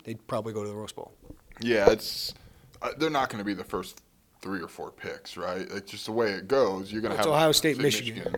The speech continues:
Speaker 2: and then we'll see where Penn State
Speaker 1: Yeah.
Speaker 2: falls into that mix. Yeah, there's a scenario for it. I think the more likely is Florida, somewhere in Florida, one of the bowls down there. But it's not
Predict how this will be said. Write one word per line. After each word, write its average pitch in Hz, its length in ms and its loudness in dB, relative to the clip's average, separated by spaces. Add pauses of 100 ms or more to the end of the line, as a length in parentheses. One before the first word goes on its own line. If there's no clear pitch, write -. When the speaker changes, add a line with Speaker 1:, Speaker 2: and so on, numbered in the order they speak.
(100)
Speaker 2:
and 117 160 -2
then 110 160 -4
we'll 110 120 -2
see - 120 -6
where 101 120 -2
Penn 95 200 -8
State 92 400 -8
Speaker 1:
Yeah. - 60 -20 (460)
Speaker 2:
falls 95 280 4
into 98 140 -4
that 92 180 -2
mix. 107 220 -4
Yeah, 370 100 0
there's - 220 -2
a - 40 -6
scenario 98 520 2
for 104 240 4
it. - 20 6
I 135 40 4
think 127 180 -2
the 120 80 -2
more 110 180 2
likely 101 340 2
is 87 120 -8
Florida, 95 420 2
somewhere 107 300 -4
in 92 60 -10
Florida, 104 340 2
one 98 100 -6
of 95 60 -8
the 92 60 -6
bowls 92 280 -6
down 92 240 -4
there. 101 260 -2
But 90 300 -6 (720)
it's - 180 -6
not 117 460 6